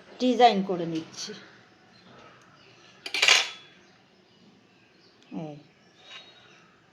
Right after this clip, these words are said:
ধারগুলো এভাবে, এই এভাবে একটু ডিজাইন করে নিলাম।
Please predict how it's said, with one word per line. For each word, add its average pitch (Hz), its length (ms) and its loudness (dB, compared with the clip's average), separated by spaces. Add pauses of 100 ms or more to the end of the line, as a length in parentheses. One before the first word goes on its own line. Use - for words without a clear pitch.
(920)
ধারগুলো 196 540 0 (1500)
এভাবে, 190 420 -2 (3000)
এই 147 200 -10 (440)
এভাবে 196 400 2
একটু 262 240 -4
ডিজাইন 185 360 0 (100)
করে 160 160 -6
নিলাম। 156 280 -12